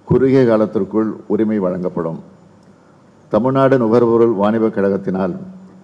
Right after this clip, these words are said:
வழங்கப்படும் அரிசி போன்றவை இல்லங்களுக்கு உரிய நேரத்தில் கிடைக்கப்பெறுவது தொடர்பாக மாநில அளவில் உள்ள துறைகளின் மூலம் இதற்கான விநியோக அனுமதி மற்றும் குறைதீர்வு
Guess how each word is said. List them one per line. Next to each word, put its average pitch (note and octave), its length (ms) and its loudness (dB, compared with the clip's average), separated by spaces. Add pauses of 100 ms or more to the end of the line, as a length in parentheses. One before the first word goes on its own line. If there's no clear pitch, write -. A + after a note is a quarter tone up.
(440)
வழங்கப்படும் A2 680 2
அரிசி A2+ 360 0
போன்றவை G2 560 0 (920)
இல்லங்களுக்கு B2 540 0
உரிய A2 320 2
நேரத்தில் G#2 400 0
கிடைக்கப்பெறுவது F#2+ 840 -2 (1000)
தொடர்பாக G#2 540 2
மாநில A2+ 420 0
அளவில் A2 220 2
உள்ள F#2+ 500 0 (800)
துறைகளின் A2 440 2
மூலம் G#2 180 0
இதற்கான G2+ 460 0
விநியோக A2+ 420 0
அனுமதி G2+ 420 0 (920)
மற்றும் G#2 400 -2
குறைதீர்வு A2 720 2